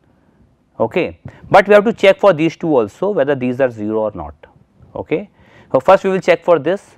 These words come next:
if it is equal to zero, so this is the least lowest degree polynomial who, which is satisfied by the matrix, otherwise we check for this. If these two are not equal to zero, then the ma-, uh, characteristic polynomial itself will be the minimal polynomial. Okay.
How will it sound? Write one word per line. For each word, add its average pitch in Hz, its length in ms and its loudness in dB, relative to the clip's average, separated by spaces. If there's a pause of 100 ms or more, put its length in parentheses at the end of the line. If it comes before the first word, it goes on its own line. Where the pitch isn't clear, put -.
(120)
if - 200 -8
it 131 80 -2
is 170 120 0
equal 165 240 -2
to 165 140 -2
zero, 165 300 -2
so 151 140 -4
this 127 160 -4
is 135 40 -6
the 147 100 0
least 135 300 -4
lowest 143 240 0
degree 143 180 -2
polynomial 143 680 -2 (380)
who, 123 240 -2 (100)
which 120 220 -6
is 131 120 -4
satisfied 123 480 -4
by 123 100 -2
the 117 60 -6
matrix, 107 600 -12 (340)
otherwise 170 400 4
we 156 140 -2
check 139 220 -2
for 131 120 -2
this. 139 380 -6 (300)
If 143 180 0
these 185 200 0
two 202 140 0
are 190 80 6
not 165 320 0
equal 160 280 -2
to 165 120 -2
zero, 143 360 -4
then 135 340 -4
the 127 400 4
ma-, 113 100 0
uh, 101 280 -2
characteristic 156 540 -2
polynomial 127 520 -2
itself 143 380 -4
will 107 100 -8
be 101 100 -12
the 110 100 -6
minimal 90 360 -10
polynomial. - 680 -18 (840)
Okay. - 220 -10